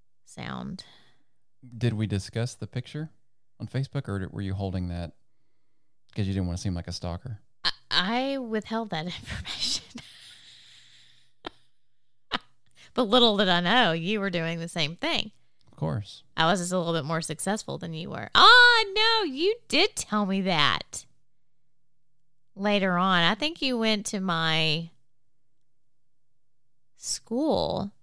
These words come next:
Speaker 1: website and found a picture of me.
Speaker 2: Yeah, later down the road, there was a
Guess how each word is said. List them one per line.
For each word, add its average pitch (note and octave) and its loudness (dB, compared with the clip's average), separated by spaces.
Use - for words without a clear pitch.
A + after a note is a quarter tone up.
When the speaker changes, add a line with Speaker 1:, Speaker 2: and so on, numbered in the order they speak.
Speaker 1:
website - -8
and D#3 -10
found B2 -6
a - -10
picture - -12
of - -14
me. - -10
Speaker 2:
Yeah, A2+ -2
later A#2+ -2
down G#2 -2
the F2+ -2
road, E2+ -6
there F2 -4
was E2+ -8
a D#2+ -10